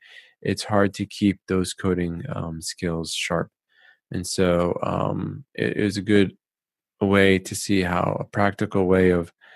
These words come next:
kind of making something manual, um, automated using, um, coding. So, um, and then he also, um, uh,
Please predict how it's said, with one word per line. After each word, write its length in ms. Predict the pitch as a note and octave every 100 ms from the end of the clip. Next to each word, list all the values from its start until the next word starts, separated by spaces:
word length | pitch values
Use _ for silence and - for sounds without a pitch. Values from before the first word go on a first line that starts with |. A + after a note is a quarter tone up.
| - _ _ -
kind 240 | G2+ F#2
of 220 | F2+ E2+
making 420 | G2+ G2 G2+ -
something 340 | F#2+ G2 F#2 F2+
manual, 640 | F2 F2 F2 E2+ E2+ - -
um, 300 | E2 F2 E2
automated 600 | F#2 F2+ F2 E2+ E2+ D#2+
using, 540 | - F2+ F2+ E2+ F#2+ - _ _ -
um, 360 | - - - -
coding. 360 | G#2 G2 F#2 - _ - - - - _ _ _
So, 520 | - A#2+ A2 G#2 G#2
um, 320 | G#2 G2 G2 G2+
and 120 | A2
then 140 | B2
he 100 | C3
also, 640 | A2 A#2 A#2+ C3 A#2+ B2 -
um, 640 | G2+ G2 G2 F#2+ F#2+ F#2+ - _ _ _ _ _ _ _ _ _ _ _ - -
uh, 460 | - F#2 F2 F2 F2